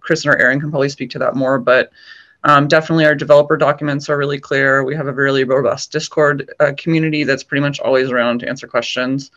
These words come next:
Uh, and we have multiple S D Ks to build out on, which is really great. I came from a chain which was primarily developing out on Rust, so everyone had to learn Rust. And, and here you have the benefit of, you know, multiple different S D Ks to choose from.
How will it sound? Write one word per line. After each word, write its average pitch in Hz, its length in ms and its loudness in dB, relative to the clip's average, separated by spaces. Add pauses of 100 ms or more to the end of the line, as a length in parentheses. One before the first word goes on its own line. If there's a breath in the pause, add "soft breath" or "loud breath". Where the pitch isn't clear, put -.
(380 soft breath)
Uh, 143 220 4
and 160 100 4
we 156 60 6
have 151 100 4
multiple 143 380 2
S - 160 2
D 139 100 -8
Ks 131 280 -4
to - 100 -14
build 190 180 -4
out 190 140 -2
on, 214 160 -2
which 190 220 -6
is 175 100 -6
really 170 480 0
great. 165 380 0
I 139 140 2
came 151 280 -2
from 147 220 -2
a 139 260 -2
chain 139 340 -2
which 139 140 -4
was - 80 -14
primarily 127 400 0
developing 120 420 0
out 120 140 0
on 117 80 -4
Rust, 131 380 0
so 135 100 0
everyone 135 320 0
had 123 140 -4
to 120 100 -2
learn 113 180 -4
Rust. 127 440 -2
And, 131 260 -6 (380 loud breath)
and 156 100 0
here 147 180 4
you 143 80 4
have 139 120 2
the 135 80 -6
benefit 127 420 0
of, 131 220 -2
you 135 80 0
know, 123 100 0
multiple 120 400 0
different 120 540 -4
S - 160 -8
D 123 100 -10
Ks 110 400 -6
to 120 300 -4
choose - 260 -8
from. - 320 -4